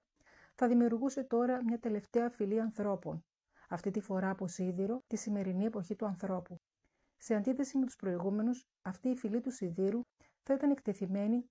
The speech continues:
σε όλες τις κακουχίες του κόσμου. Θα γνώριζαν τα γυρατιά και τη φτώχεια, την πείνα και τον πόλεμο, θα χρειαζόταν σκληρή δουλειά για να επιβιώσουν από τους πολλούς κινδύνους που θα αντιμετώπισαν.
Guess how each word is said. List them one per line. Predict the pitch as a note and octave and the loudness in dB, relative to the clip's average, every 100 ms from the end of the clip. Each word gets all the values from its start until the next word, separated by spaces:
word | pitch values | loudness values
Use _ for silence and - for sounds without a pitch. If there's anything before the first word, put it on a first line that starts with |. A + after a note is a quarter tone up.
| _ _ | _ _
σε | - G#3+ | -8 -2
όλες | G3+ A3 A#3 | 0 0 -2
τις | B3+ | -4
κακουχίες | - F#3+ G3+ - A3 | -8 -8 -8 -4 -4
του | A3+ - | -4 -6
κόσμου. | G3 F#3 F#3 F#3+ _ _ _ _ _ _ _ - | -2 -2 -4 -10 _ _ _ _ _ _ _ -4
Θα | A3+ | 0
γνώριζαν | A#3 A3+ A#3+ B3+ A#3+ | 2 4 4 2 0
τα | |
γυρατιά | G#3+ G#3 F#3 F3 G3+ | -2 -2 -4 -4 -4
και | G#3+ | -2
τη | G#3 | -4
φτώχεια, | G3 - F#3+ F3+ A3 - _ _ | -4 -4 -4 -4 -10 -12 _ _
την | - F#3 | -4 -2
πείνα | G3+ A3 B3 | 0 0 0
και | A#3 | -2
τον | G3 | -4
πόλεμο, | E3 F#3 F#3 F#3+ G#3+ _ _ _ | -2 0 0 -2 -4 _ _ _
θα | B3 | -4
χρειαζόταν | G#3+ A3+ G#3 A#3+ C4+ | 0 0 2 0 0
σκληρή | B3+ - F#3+ G#3+ | -2 -2 0 2
δουλειά | A#3+ G#3+ F#3 F#3+ G#3+ _ | 2 0 -2 -2 -6 _
για | - G#3 | -4 -2
να | |
επιβιώσουν | G#3 G#3 G3 G3 G#3 G#3 | 0 -2 0 0 0 -2
από | A3 G#3+ | -6 -6
τους | G3+ | -12
πολλούς | - F#3 G3+ A3+ | -6 0 0 0
κινδύνους | - F#3 F#3+ G#3+ A3 | -4 -2 0 -2 -4
που | A#3 | -8
θα | - | -8
αντιμετώπισαν. | F#3 F3+ E3+ F#3 F3+ F3 F#3 F3+ | -6 -6 -4 -4 -4 -6 -10 -12